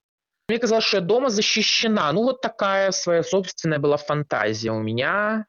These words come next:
э, наивно, наверно, полагая. А когда я уходила на улицу, все везде выключала, удаляла, очищала. Никогда ничего у меня не было в телефоне.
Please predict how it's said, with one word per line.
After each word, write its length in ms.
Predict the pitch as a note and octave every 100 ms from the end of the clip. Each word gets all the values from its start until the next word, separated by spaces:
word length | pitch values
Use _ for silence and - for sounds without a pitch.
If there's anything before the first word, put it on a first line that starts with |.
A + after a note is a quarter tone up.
| -
э, 180 | C3
наивно, 640 | C3 D3+ D3 D#3+ D3+ B2+ A#2+ _
наверно, 440 | C3+ C3 C3 B2+
полагая. 640 | A#2+ B2+ B2+ A#2 A2 G2+ E2
А 260 | F2 B2+ B2
когда 240 | - C3
я 60 | D#3
уходила 320 | E3 D#3+ D3
на 100 | D3
улицу, 320 | C#3+ G#3+ - C3+
все 180 | -
везде 340 | D3+ C#3+ C3 C3+
выключала, 640 | B2+ C#3 C3 - D#3+ D#3+
удаляла, 720 | D3 C3+ C3 C3+ C3+ C#3 D#3 D3
очищала. 1000 | C#3+ - C#3+ - - B2+ C3+ C#3+ C#3 C3+ _ -
Никогда 380 | B2 C3+ C3 D#3+
ничего 400 | E3+ - D3 D#3
у 40 |
меня 220 | D3+ D3
не 120 | D3 A#2
было 180 | A2 -
в 80 |
телефоне. 680 | - - G#2+ - A2 G#2 G2+